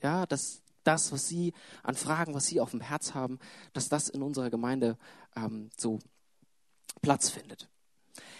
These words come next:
Am Ende der Erzählung, äh, hören wir noch was, äh, und das geht, das geht so in diese ganze Richtung, dass, ähm, einige sich dann darüber auch lustig machen. Und das steht dann da nochmal. Und das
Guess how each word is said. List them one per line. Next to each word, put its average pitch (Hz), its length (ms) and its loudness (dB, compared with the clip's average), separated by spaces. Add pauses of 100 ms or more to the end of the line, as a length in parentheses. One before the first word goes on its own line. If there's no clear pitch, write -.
(120)
Am 160 100 6
Ende 277 260 12
der 202 140 12
Erzählung, 226 560 10 (280)
äh, 175 380 12
hören 226 220 12
wir 214 80 10
noch 196 220 8
was, 196 440 6
äh, 135 80 2
und 160 260 4
das 180 160 4
geht, - 400 4 (200)
das 165 180 2
geht 170 260 6
so 170 200 8
in 151 80 4
diese 151 180 0
ganze 160 300 0
Richtung, 156 380 4 (420)
dass, - 400 4
ähm, 127 400 0
einige 175 320 4
sich 175 160 -2
dann 165 240 0
darüber 156 360 4
auch - 120 2
lustig - 360 2
machen. - 240 -10 (460)
Und 139 140 -2
das - 260 2 (120)
steht - 280 6
dann 117 120 2
da 113 180 -2
nochmal. 104 400 -4
Und 147 140 -6
das - 320 0